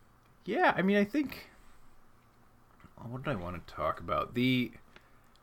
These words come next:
thing that worked for me the most about this movie, and this is gonna be kind of odd 'cause we have,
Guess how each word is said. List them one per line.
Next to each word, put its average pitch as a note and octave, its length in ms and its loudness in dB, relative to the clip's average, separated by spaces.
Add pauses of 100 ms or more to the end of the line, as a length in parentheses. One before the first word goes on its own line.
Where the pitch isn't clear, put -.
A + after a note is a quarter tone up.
(800)
thing G#3+ 360 -2
that C#4 160 -2
worked A2+ 240 2
for - 160 0
me G2 440 0
the G2+ 240 -2
most F2 400 -2
about E2+ 260 0
this - 180 -4
movie, F2+ 220 -2
and F2+ 100 0
this G#2+ 80 0
is - 40 -8
gonna B2 120 2
be G#2+ 140 0
kind G#2 220 0
of F2 120 -4
odd F2+ 300 2
'cause F2+ 100 -12
we F#2 120 -6
have, F#2+ 120 -4